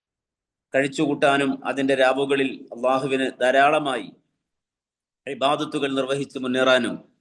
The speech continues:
ഈ പരിശുദ്ധ റമദാനിലെ വ്രതാനുഷ്ഠാനത്തിൽ കണ്ണിയാകാനും നമ്മുടെ ജീവിതത്തിൽ അള്ളാഹു സുബ്ഹാനഹു വ തആല ഒരിക്കൽ കൂടി അവസരം തന്നു.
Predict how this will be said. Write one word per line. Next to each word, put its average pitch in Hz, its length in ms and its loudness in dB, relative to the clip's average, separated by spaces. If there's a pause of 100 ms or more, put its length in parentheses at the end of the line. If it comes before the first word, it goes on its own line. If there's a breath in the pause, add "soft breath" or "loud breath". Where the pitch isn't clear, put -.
(760)
ഈ 151 420 0
പരിശുദ്ധ 143 360 -2
റമദാനിലെ 143 640 2 (840)
വ്രതാനുഷ്ഠാനത്തിൽ 139 880 -2 (1300)
കണ്ണിയാകാനും 135 800 4 (760)
നമ്മുടെ 135 180 -4
ജീവിതത്തിൽ 135 500 -2
അള്ളാഹു 131 280 0
സുബ്ഹാനഹു 135 520 -2
വ 135 80 2
തആല 131 340 0 (380)
ഒരിക്കൽ 120 300 -6
കൂടി 135 280 0 (280)
അവസരം 123 420 2
തന്നു. 135 280 2